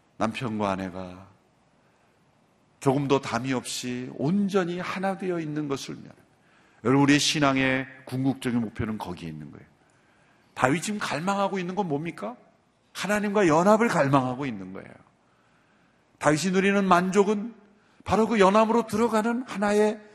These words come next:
단계일 뿐입니다. 이렇게 하나님과 연합된 그런 영혼은 어떤 모습일까요?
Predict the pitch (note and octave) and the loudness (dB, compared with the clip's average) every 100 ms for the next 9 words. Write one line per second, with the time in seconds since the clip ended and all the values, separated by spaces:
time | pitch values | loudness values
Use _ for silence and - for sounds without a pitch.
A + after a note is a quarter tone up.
0 | - - F3+ G3+ G#3+ G#3 G#3+ F#3+ F3+ D3 | -16 -8 -4 -2 -2 -4 -6 -10 -10 -14
1 | - - _ _ _ _ _ _ _ _ | -18 -20 _ _ _ _ _ _ _ _
2 | _ _ _ _ _ _ _ _ _ _ | _ _ _ _ _ _ _ _ _ _
3 | _ _ _ _ _ _ _ _ _ _ | _ _ _ _ _ _ _ _ _ _
4 | _ _ _ _ _ _ _ _ _ _ | _ _ _ _ _ _ _ _ _ _
5 | - D3+ E3 D#3+ E3 D3+ D3+ C#3+ C3 C3+ | 2 2 4 4 6 6 6 6 4 2
6 | C3 C3+ B2 G#2+ F2+ - - _ _ _ | 0 0 0 0 -6 -12 -20 _ _ _
7 | _ _ _ _ - D#3 G3 F3 E3+ G3+ | _ _ _ _ -4 2 4 6 6 6
8 | G#3 G#3+ F3 - - _ _ - - G3+ | 2 2 -4 -8 -20 _ _ -14 -8 -6
9 | G#3+ F#3+ - - D#3+ - - | -6 -8 -10 -12 -14 -16 -18